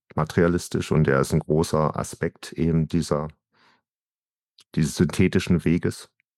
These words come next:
Und, äh, ich glaube schon, dass, äh, dass man versuchen wird, ja, den synthetischen Weg auch attraktiv zu machen.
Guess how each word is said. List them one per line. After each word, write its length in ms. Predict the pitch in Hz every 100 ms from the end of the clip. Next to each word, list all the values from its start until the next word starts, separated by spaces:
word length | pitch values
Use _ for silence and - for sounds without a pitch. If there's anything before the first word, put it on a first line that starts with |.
| _ _
Und, 440 | 71 76 73 71 -
äh, 180 | 80 73
ich 100 | -
glaube 240 | 107 107
schon, 280 | - 117 104
dass, 300 | 92 - -
äh, 220 | 95 80
dass 180 | 85 90
man 140 | 98
versuchen 520 | - 95 107 110 101
wird, 480 | 113 87 - - - _ _ _ _ -
ja, 220 | 104 104
den 640 | 95 95 107 101 90 - _ _ -
synthetischen 840 | 98 92 117 117 - - 104 101
Weg 140 | 95
auch 120 | 80 -
attraktiv 500 | - 90 - 101 -
zu 140 | -
machen. 260 | 98 92